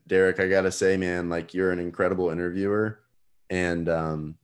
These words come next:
I really respect what you're creating here, because I think that it really can help a lot of people. Like, there's probably people that didn't resonate with what I said today, and I'm happy for that, because they're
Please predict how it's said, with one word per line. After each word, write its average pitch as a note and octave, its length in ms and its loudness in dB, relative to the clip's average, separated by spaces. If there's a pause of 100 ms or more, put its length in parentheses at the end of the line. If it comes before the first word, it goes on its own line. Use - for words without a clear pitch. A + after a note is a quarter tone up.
(220)
I E2 80 -2
really G2 240 2
respect F2 480 -2
what F2 100 -2
you're E2 280 -2
creating E2 520 0
here, D#2+ 400 -6
because E2 300 -2
I E2 140 2
think F2+ 280 -4
that F2+ 160 2
it E2+ 160 0
really F2 220 0
can F2 220 -2
help E2 180 -4
a E2 40 -6
lot D#2 140 -2
of D2+ 80 -4
people. D#2 400 -6
Like, F2 180 -4
there's F#2+ 140 -4
probably F#2+ 380 2
people G2+ 340 -6
that F2+ 180 -4
didn't F#2+ 240 -4
resonate F2+ 480 -2
with F2 140 -8
what F2 140 -2
I E2 100 2
said E2 320 -6
today, G2 440 -2 (580)
and E2+ 420 -2
I'm F2 140 -2
happy F2+ 340 -2
for E2 160 -6
that, D2 360 -4
because E2 420 -6
they're E2+ 420 0